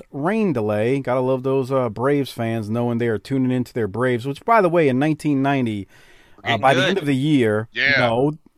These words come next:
Speaker 1: not ninety. They were twenty-six games back by the end of the year, and they went sixty-five and ninety-seven, unless I wrote down the wrong year.
Speaker 2: I said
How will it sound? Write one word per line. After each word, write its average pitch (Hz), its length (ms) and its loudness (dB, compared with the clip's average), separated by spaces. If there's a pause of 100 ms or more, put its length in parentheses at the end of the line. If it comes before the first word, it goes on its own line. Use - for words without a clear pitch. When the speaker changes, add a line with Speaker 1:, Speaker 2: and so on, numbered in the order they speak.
(120)
Speaker 1:
not 139 340 6
ninety. 160 600 4
They 139 160 2
were 131 120 0
twenty-six 220 720 0
games 185 320 2
back 151 320 4
by 151 120 2
the 139 120 4
end 139 140 4
of 131 40 -4
the 127 80 -2
year, 135 160 4
and 127 80 4
they 123 60 2
went 120 180 -4
sixty-five 127 640 2
and 113 100 0
ninety-seven, 117 540 -2
unless 101 220 -4
I 101 60 -4
wrote 104 200 -2
down 104 200 -4
the 95 60 -6
wrong 95 240 -6
year. 90 240 -10
Speaker 2:
I - 60 -12
said 175 200 -10